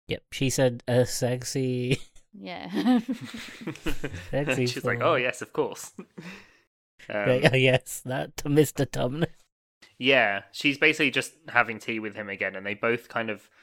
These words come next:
Speaker 3: leave the, leave the wardrobe again, and
Speaker 1: Yeah.
Speaker 3: then Edmund kind of, like,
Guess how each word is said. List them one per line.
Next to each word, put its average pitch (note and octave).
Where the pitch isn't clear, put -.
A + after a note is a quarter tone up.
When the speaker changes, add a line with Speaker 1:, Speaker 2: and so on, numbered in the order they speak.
Speaker 3:
leave C#3
the, A2+
leave C3+
the B2+
wardrobe A2
again, G2
and G2+
Speaker 1:
Yeah. G2+
Speaker 3:
then F#2+
Edmund G#2
kind G#2+
of, G2
like, F#2+